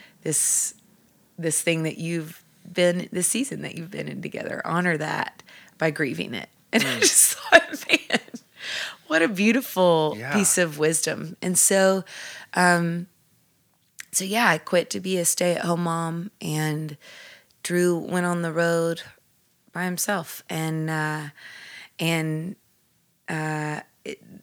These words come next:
Speaker 1: as it turned out, the Lord had really different plans for me than just being a <laughs> stay-at-home
Speaker 2: Yeah.
Speaker 1: mom. Um, uh, and, and that's been a beautiful journey too. Um, but it, it was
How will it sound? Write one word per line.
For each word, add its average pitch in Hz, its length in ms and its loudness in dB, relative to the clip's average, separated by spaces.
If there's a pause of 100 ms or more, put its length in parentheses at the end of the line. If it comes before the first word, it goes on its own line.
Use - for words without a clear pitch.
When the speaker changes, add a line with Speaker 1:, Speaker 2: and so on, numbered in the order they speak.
(120)
Speaker 1:
as 165 180 -2
it - 140 -4
turned 190 300 4
out, 180 280 4
the 175 100 -2
Lord 180 260 4
had 170 180 0
really 170 300 0
different 175 340 -4
plans 170 340 -4
for - 140 -10
me 165 240 -4
than 156 160 -6
just 156 200 -6
being 160 180 -4
a 160 40 -4
<laughs> - 100 -2
stay-at-home 339 840 6
Speaker 2:
Yeah. 160 160 10
Speaker 1:
mom. 277 320 10 (440)
Um, 240 540 6 (1200)
uh, 214 560 6 (100)
and, 208 640 4 (120)
and 196 200 2
that's 196 220 4
been 202 140 0
a 190 60 2
beautiful 175 400 -2
journey 175 340 -2
too. 170 560 2 (380)
Um, 165 540 -2 (320)
but 170 400 2
it, 180 260 0 (380)
it - 260 0
was 165 880 4